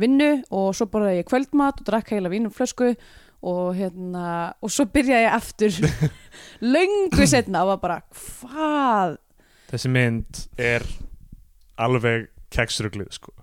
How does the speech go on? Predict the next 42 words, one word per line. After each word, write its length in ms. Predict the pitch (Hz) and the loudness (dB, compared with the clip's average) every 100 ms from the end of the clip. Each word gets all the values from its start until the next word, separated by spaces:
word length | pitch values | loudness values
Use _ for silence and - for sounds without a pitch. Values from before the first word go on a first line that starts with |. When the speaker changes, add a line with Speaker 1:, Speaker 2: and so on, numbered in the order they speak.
| _ | _
Speaker 2:
Ég 160 | 123 120 | -2 2
Speaker 1:
Og 120 | 254 | 4
ég 60 | 285 | 4
veit 160 | 392 | 4
ekki 120 | 392 320 | 2 0
hvort 160 | 330 | -2
það 80 | 330 | 0
sé 80 | 320 | 2
mér 240 | 339 359 | 4 2
að 60 | 302 | 2
kenna 300 | 294 277 226 | 2 2 2
eða 120 | 208 220 | 2 2
myndinni 220 | 156 120 | 2 4
Speaker 2:
Nei, 60 | 120 | 4
nei, 80 | |
Speaker 1:
að 40 | 208 | 2
kenna 220 | 190 - | 0 0
Speaker 2:
það 100 | 123 | 4
er 80 | 120 | 4
Speaker 1:
að 60 | |
Speaker 2:
ekki 140 | 123 117 | 2 -2
þér 140 | 117 | -4
að 40 | 107 | -4
kenna. 200 | 104 90 | -6 -8
Speaker 1:
Já. 140 | - - 143 - | -12 -12 -14 -4
Speaker 2:
Ég 160 | 120 127 | 0 2
horfði 100 | 135 | 2
á 80 | |
þessa 140 | 131 131 | 0 0
mynd 380 | 131 131 - - - _ _ - | -2 -2 -8 -20 -20 _ _ -6
í, 120 | 120 117 113 120 _ _ _ _ _ - | -4 -2 -4 -8 _ _ _ _ _ -6
uh, 300 | 127 120 120 | 0 2 0
já, 180 | 110 123 107 | 0 0 -2
síðdegis 500 | 104 147 135 135 117 | -2 -4 -2 0 0
í 20 | 113 | -2
gær 360 | 110 107 117 - _ _ _ _ _ _ _ _ _ _ | -2 -2 -4 -12 _ _ _ _ _ _ _ _ _ _
og, 340 | - 120 120 120 | -2 2 2 2
uh, 160 | 117 117 | 2 0
Kristína 340 | 113 143 139 127 | 0 -2 0 2
horfði 200 | 123 113 | 0 0
með 120 | 110 | -2
mér. 200 | 107 117 | -4 -8